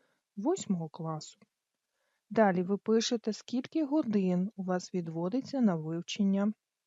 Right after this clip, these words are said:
дисципліни. Ну, я для прикладу просто будь-які цифри ввожу, але ви повинні розуміти,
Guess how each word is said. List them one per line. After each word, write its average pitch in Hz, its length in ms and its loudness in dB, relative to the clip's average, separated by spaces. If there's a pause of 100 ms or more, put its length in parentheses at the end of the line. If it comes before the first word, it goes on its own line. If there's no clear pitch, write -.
(760)
дисципліни. 170 800 -4
Ну, 285 160 -4
я 247 180 4
для 190 160 2
прикладу 185 680 -2 (440)
просто - 380 -6
будь-які 165 440 -6
цифри 175 380 -6
ввожу, 247 440 0 (440)
але 202 200 4
ви 208 160 4
повинні 196 600 2
розуміти, 202 760 4